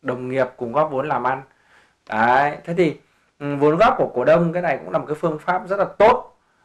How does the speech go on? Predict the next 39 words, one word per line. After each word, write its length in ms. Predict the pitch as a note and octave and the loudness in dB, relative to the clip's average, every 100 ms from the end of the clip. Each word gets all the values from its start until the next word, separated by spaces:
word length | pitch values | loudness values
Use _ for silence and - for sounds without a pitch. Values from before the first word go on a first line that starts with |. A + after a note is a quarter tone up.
| _ _ | _ _
à, 260 | - A#2 A#2 | -4 -2 -2
nên 180 | C#3 F#3+ | 2 4
làm. 240 | F#3+ D#3 A#2 - _ _ _ _ _ | 4 2 -2 -12 _ _ _ _ _
Đấy. 400 | A2 A#2+ C3+ D3 - _ _ _ _ _ _ _ _ - _ - | -4 0 0 -2 -8 _ _ _ _ _ _ _ _ -20 _ -2
Tuy 140 | E3 | 2
nhiên 180 | F#3 F#3 | 4 4
là 80 | D3+ | 0
chỉ 140 | - A2+ | -4 -6
nên 200 | C3 C#3+ | -6 -2
kết 160 | F3+ | 0
hợp 260 | E3 - - | 0 -2 -6
thêm 240 | - D#3 C#3+ | -6 -4 -4
với 100 | D3 | -2
một 240 | D#3 C#3+ | 0 -2
đến 120 | A#2+ C3+ | -6 -6
hai 220 | E3 D#3+ | -2 -2
người 160 | D3 | -2
nữa 120 | C3+ C#3+ | -2 0
thôi. 340 | E3+ F#3 D#3+ - _ _ _ _ - | 2 4 2 -6 _ _ _ _ -14
Bởi 100 | G#2+ | -8
vì 160 | A#2+ | -6
có 120 | A#2+ D3 | -2 0
mấy 160 | D3 | 0
trăm 220 | E3+ F3 | 0 -2
triệu 320 | E3+ F3 - A2+ | 0 0 0 0
mà 260 | B2 A#2+ | -2 -2
mình, 440 | A#2+ A#2+ A#2+ A#2 A2 _ _ _ _ - | -2 -6 -8 -8 -12 _ _ _ _ -16
ừ, 300 | A#2 A#2+ A#2+ - | -12 -10 -12 -4
kết 100 | F3 | 0
hợp 160 | F3 C#3+ | 0 0
với 100 | D3+ | 2
nhiều 180 | E3 | 2
người 180 | D3 C#3 | 2 -4
quá 260 | B2+ B2+ C#3+ | 0 0 0
thì 140 | E3 B2 | -2 -8
rất 160 | A#2+ | -4
là 80 | F3+ | -4
phức 280 | E3+ F3+ - | -4 -6 0
tạp. 300 | C#3 A#2 | 0 0